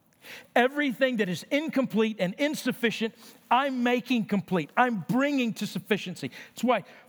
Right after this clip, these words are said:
"Fill it to the brim." And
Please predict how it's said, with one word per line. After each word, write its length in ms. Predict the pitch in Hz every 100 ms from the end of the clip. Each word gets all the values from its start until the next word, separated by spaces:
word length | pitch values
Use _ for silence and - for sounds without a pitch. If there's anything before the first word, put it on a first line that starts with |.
| - -
"Fill 240 | 262 302
it 140 | 294
to 160 | - 240
the 140 | 330
brim." 540 | 330 226 226 220 170 123 - _ _ _ _ _ _ _ _ _ _ _ _ _ _ _ _ _ _ _ _ _ _ _ _ _ _ _ _ _ _ _ _ _ _ _ _ _ _ _ _ _ -
And 160 | 110